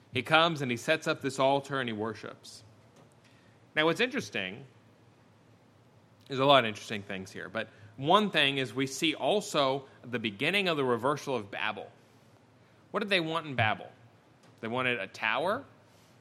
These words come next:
a people, a tower, a city, a tower, and a name.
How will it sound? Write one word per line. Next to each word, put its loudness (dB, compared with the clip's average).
a -4
people, -4
a 0
tower, 2
a 2
city, 0
a 2
tower, 2
and -2
a -4
name. -4